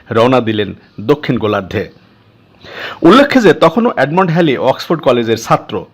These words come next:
এই অবস্থাতেই তিনি কলেজের পক্ষ থেকে আকাশের নক্ষত্র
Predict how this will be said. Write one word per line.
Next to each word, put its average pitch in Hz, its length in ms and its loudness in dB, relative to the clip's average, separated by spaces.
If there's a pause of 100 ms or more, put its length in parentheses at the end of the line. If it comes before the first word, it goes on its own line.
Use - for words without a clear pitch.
(540)
এই 220 160 8
অবস্থাতেই 233 440 4
তিনি 165 260 -2
কলেজের 190 380 2
পক্ষ 196 220 -2
থেকে 220 240 2 (340)
আকাশের 214 400 -2
নক্ষত্র 156 320 0